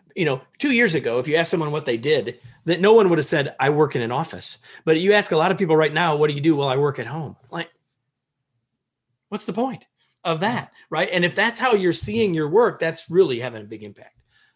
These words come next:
on how you, how you do it. And I think the other thing that is underappreciated, although I think the pandemic has helped us with this at least a little,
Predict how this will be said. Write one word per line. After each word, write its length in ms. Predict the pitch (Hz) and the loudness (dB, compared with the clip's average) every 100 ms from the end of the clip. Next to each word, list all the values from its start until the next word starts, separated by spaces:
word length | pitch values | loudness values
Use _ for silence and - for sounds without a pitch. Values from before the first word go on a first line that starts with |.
| _ - | _ -18
on 100 | 131 | -16
how 120 | 113 | -16
you, 140 | 110 _ | -20 _
how 160 | - 113 | -16 -16
you 120 | 110 | -16
do 180 | 113 - | -18 -20
it. 100 | - | -12
And 80 | 135 | -8
I 100 | 143 | -4
think 200 | 190 180 | -4 -6
the 180 | 143 - | -12 -8
other 500 | 170 175 190 190 185 _ _ - _ _ _ _ _ | -2 4 4 4 -2 _ _ -20 _ _ _ _ _
thing 340 | 185 170 160 | -4 -2 -2
that 280 | 143 127 127 | -2 -4 -4
is 500 | 131 127 117 113 - _ _ _ _ _ _ | -4 -4 -4 -8 -16 _ _ _ _ _ _
underappreciated, 920 | 160 170 160 156 139 139 - 120 101 | -4 -2 -2 -4 -8 -12 -10 -12 -10
although 300 | 120 139 156 | -6 -2 0
I 80 | 156 | 0
think 180 | 151 180 | -2 -6
the 100 | 160 | -6
pandemic 460 | 147 143 139 139 127 | -6 -6 -4 -6 -10
has 140 | 113 | -12
helped 320 | 135 143 _ | -10 -12 _
us 240 | 175 170 - | -6 -6 -8
with 120 | 151 | -8
this 220 | 170 - | -8 -10
at 140 | 139 | -12
least 180 | 165 147 | -10 -10
a 60 | 135 | -8
little, 340 | 139 202 220 | -6 -8 -10